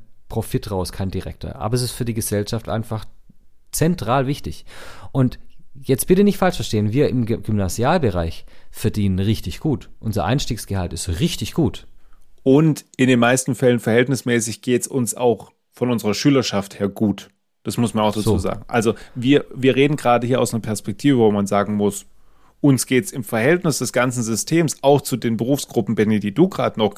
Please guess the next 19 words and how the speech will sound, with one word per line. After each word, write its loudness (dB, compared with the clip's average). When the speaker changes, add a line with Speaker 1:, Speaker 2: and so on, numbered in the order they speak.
Speaker 2:
angesprochen 0
hast, -8
Speaker 1:
Ja. 0
Speaker 2:
äh, 4
si-, 2
sind 4
wir 6
im 2
gelobten 2
Land. 0
Speaker 1:
Und 4
da 6
kommt 0
jetzt -2
aber -2
zum -2
Beispiel -2
genau 0
dieses, -4